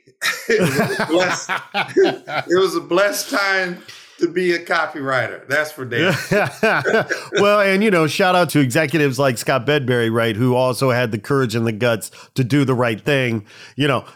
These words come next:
Speaker 2: do the right thing, just do it. I mean, at the end of the day, like, like, thank goodness that Scott was able to get that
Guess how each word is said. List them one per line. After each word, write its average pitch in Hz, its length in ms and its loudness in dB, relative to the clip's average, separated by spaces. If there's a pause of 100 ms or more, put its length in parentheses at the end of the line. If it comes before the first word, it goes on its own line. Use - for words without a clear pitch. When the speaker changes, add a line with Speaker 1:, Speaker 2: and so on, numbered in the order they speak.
Speaker 2:
do 170 280 4
the 160 80 4
right 147 260 2
thing, 139 380 2
just 127 320 0
do 156 240 4
it. 147 240 2
I 143 100 2
mean, 135 240 2
at 131 140 0
the 135 100 2
end 151 100 2
of 143 100 0
the 139 80 2
day, 127 420 0
like, 117 400 -2
like, 113 260 -2
thank 123 180 -2
goodness 127 420 0
that 120 200 -2
Scott 123 320 0
was 113 160 -2
able 117 200 0
to 113 100 -2
get 107 240 -4
that 117 280 0